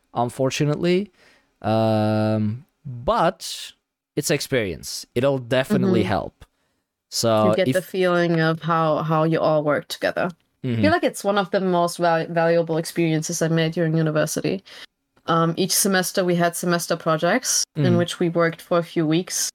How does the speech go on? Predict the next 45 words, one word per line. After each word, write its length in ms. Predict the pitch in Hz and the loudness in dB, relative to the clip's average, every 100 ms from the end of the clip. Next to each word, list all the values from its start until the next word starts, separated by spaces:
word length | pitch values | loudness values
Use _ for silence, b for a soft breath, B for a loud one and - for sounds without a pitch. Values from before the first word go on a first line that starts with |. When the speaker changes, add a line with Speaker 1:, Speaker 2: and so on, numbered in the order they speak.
| _ - | _ -6
Speaker 2:
on 180 | 175 170 | -2 0
a 40 | |
game 360 | 160 156 180 185 | 0 0 0 0
in 80 | |
small 280 | 170 - 180 | 0 0 2
groups. 440 | 180 226 - - B B B B B _ _ _ - | 2 0 -2 -8 B B B B B _ _ _ -2
And 600 | 190 185 185 180 180 170 | 2 4 4 4 4 2
man, 340 | 208 214 202 | 2 2 2
it, 160 | 123 - _ | 0 -4 _
it 180 | 214 208 | -2 0
taught 300 | 220 277 311 | 2 2 2
me 80 | 262 | -2
so 340 | - - 214 | -2 -2 0
much 420 | 202 190 175 - - | 2 0 0 -4 -6
about 380 | 185 170 156 - _ | -2 0 -2 -4 _
people, 420 | - 160 247 311 - _ _ _ - | -8 -2 0 -2 -4 _ _ _ -6
Speaker 1:
Yeah. 120 | 127 | -2
Speaker 2:
about 160 | 113 160 | -2 0
how 160 | 175 | 0
to 120 | 143 151 | 2 2
Speaker 1:
<laughs> 0 | |
Speaker 2:
work 240 | 151 165 | 0 0
with 140 | 220 220 | -2 -2
people, 420 | 233 226 262 311 | -2 0 0 -2
especially 400 | - 214 202 226 | -4 -2 0 0
because, 320 | 196 185 196 165 | 0 0 0 0
um, 420 | 170 170 170 - | 0 0 0 -2
we 120 | 185 185 | 0 2
had 100 | 185 | 2
a 40 | |
lot 200 | 175 170 | 2 2
of 140 | 175 180 | 0 -4
international 580 | 165 165 156 - 208 | -2 0 0 0 0
students 420 | 226 - 233 233 - | 0 0 0 0 0
too. 220 | 247 254 | 0 0
So, 380 | - 170 165 165 B B _ _ | 0 0 0 -4 B B _ _
Speaker 1:
Oh, 100 | 214 | 2
Speaker 2:
um, 120 | 170 165 | 4 4
Speaker 1:
nice. 140 | - | 0
Speaker 2:
of 60 | - | 0
course, 300 | 185 175 - | 0 0 -2
communication 880 | - 196 185 180 170 185 220 214 190 | -4 0 2 0 0 0 0 0 2
works 200 | 175 170 | 2 0
very 220 | 175 175 | 0 0
different, 640 | 170 180 180 170 156 170 | 2 -2 0 0 0 -2